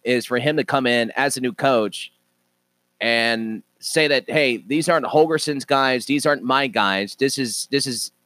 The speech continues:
our guys," right? This is, everybody is still a Mountaineer.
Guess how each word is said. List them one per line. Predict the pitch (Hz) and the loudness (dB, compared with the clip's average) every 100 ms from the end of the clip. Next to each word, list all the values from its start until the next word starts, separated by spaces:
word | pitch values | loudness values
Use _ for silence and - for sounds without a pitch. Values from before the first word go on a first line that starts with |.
| _ | _
our | 127 135 131 | 2 4 2
guys," | 110 143 104 71 - | 0 -2 -2 -6 -6
right? | 110 123 | -4 -4
This | 120 113 | -6 -12
is, | 101 | -6
everybody | 120 143 135 127 | -2 0 0 -2
is | 120 | -2
still | - 131 120 113 85 - _ _ | -2 0 0 0 -4 -12 _ _
a | 123 | -2
Mountaineer. | 127 123 113 120 90 | 2 0 2 0 -2